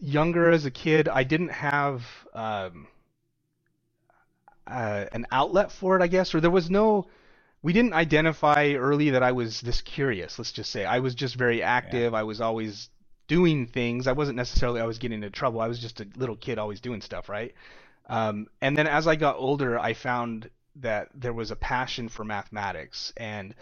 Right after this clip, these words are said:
Speaker 2: Mm.
Speaker 1: when I opened up that passion for mathematics and really dove in, that's where I got my degree. Um, it exposed me to a level of insight and knowledge about the, the world around me that helped me develop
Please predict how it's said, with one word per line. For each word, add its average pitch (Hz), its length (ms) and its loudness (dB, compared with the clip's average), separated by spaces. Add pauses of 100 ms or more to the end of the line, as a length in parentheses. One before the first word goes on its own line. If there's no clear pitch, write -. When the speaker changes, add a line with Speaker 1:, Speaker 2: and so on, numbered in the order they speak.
(320)
Speaker 2:
Mm. 92 280 -20
Speaker 1:
when 117 500 -4 (240)
I 135 340 2
opened 139 360 -2
up 123 200 2
that 120 200 -2
passion 131 380 -2
for 120 140 -8
mathematics 113 540 -4
and 107 100 -8
really 110 160 -6
dove 104 200 -4
in, 107 60 -8
that's 107 180 -6
where 113 100 -4
I 107 60 -2
got 101 180 -4
my 107 160 -6
degree. 110 580 -6 (380)
Um, 104 400 -6 (380)
it 165 400 0 (220)
exposed 180 840 2
me 190 200 2
to 170 240 2
a 151 40 6
level 147 400 4
of 131 100 0
insight 143 460 -2
and 123 120 -2
knowledge 127 360 0
about 123 260 0
the, 117 120 -8 (160)
the 123 80 -8
world 131 320 -2
around 117 380 -2
me 151 260 -6 (600)
that 127 380 0 (520)
helped - 560 0
me 151 460 0
develop 131 680 2